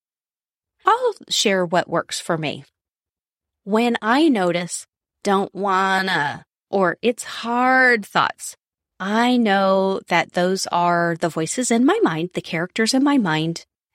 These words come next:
that don't wanna push through. I've talked before about, like, I have kind of, like, those Muppet guys,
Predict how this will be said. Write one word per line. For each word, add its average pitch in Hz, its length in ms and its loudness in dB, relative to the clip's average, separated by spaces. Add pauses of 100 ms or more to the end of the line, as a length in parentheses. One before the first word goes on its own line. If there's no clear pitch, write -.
(120)
that 175 520 0 (100)
don't 190 480 2
wanna 160 160 -2
push - 280 -4
through. - 160 -4 (160)
I've 214 120 2
talked 190 240 -2
before 170 440 0
about, 165 360 0
like, 165 160 0
I 160 60 -4
have 165 320 0
kind 165 180 -2
of, 160 80 -2
like, 160 160 -2
those 160 200 0
Muppet 151 400 -4
guys, 196 680 0